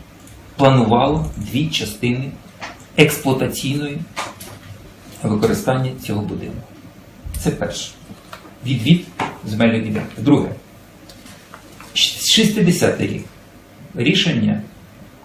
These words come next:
а, від дев'ятнадцятого липня, де чітко говориться про доз-, при дозвілі на будівництво, це наступний етап, треба мати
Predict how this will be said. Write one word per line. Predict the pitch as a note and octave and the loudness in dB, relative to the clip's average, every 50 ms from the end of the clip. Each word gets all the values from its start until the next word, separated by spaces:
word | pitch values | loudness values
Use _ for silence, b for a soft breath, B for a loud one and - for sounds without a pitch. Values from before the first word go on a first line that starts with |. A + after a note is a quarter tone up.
| - - | -14 -4
а, | - A#2 A#2 A#2 A2+ A2+ - - - - - - - - - - - | 0 2 2 4 2 2 0 -2 -6 -12 -16 -20 -20 -20 -20 -10 -6
від | A#2 C3+ B2+ | -4 -2 -2
дев'ятнадцятого | B2+ B2+ B2 - - A#2+ A2+ A2 - - - A#2+ A2 | -2 -2 -2 0 0 0 0 0 -2 -6 -6 -4 0
липня, | G#2 C#3+ F3 F3+ - F3+ F3 F3 - - - - - - - - - - - - | 2 2 2 4 4 4 4 4 2 -2 -8 -16 -18 -20 -20 -20 -20 -16 -12 -8
де | - G#2 G#2 D#3 E3+ F#3 F#3 - - - - | -6 0 2 4 4 4 4 0 -4 -10 -6
чітко | - - - - E3+ D#3 A#2 A2 G#2 - - - - - - - - - - - - - - - - - - - - - - - | -2 0 2 2 2 2 0 -2 -4 -6 -6 -6 -4 -4 -6 -8 -10 -14 -20 -20 -20 -20 -20 -20 -20 -20 -20 -20 -20 -20 -16 -8
говориться | - G2+ G#2 G#2 C#3 D#3+ F3+ F#3+ F#3 - - - - G#2+ G#2 - - | -4 -2 0 2 4 4 4 4 2 -2 -4 -6 -8 -8 -8 -8 -6
про | - A#2+ A#2+ A#2+ - - A#2 G#2+ | -2 -2 -2 -2 -4 -6 -2 4
доз-, | G#2 C#3+ C#3+ C3 G#2+ G#2 - - | 6 8 8 8 6 2 -2 -2
при | - C3 C3+ C3 G#2+ G#2 | 2 4 4 4 4 6
дозвілі | A#2 C#3 C#3 G#2+ G#2 G#2+ G#2 G2+ G2+ | 6 6 6 6 6 2 0 0 2
на | G2+ G#2 | 0 0
будівництво, | G#2 G#2 G2+ G#2 G2 F#2+ G2+ C3+ D#3 D#3 - A#2+ | 0 0 0 -2 0 0 0 0 0 0 -2 -6
це | - - B2 G#2+ - - - - - | -6 -4 -4 -4 -4 -4 -10 -10 -4
наступний | - A#2 G#2+ - - - - - D3+ - | -2 -2 -2 -2 -4 -4 -4 -4 -4 -4
етап, | - - E3 D3+ - - - - - - | -2 0 0 0 -2 -4 -10 -16 -6 0
треба | D3 C3+ G#2+ G2 G#2 G#2+ - A#2 | 0 2 2 2 0 -2 0 2
мати | A#2 A#2 A2 - - | 2 2 2 0 -4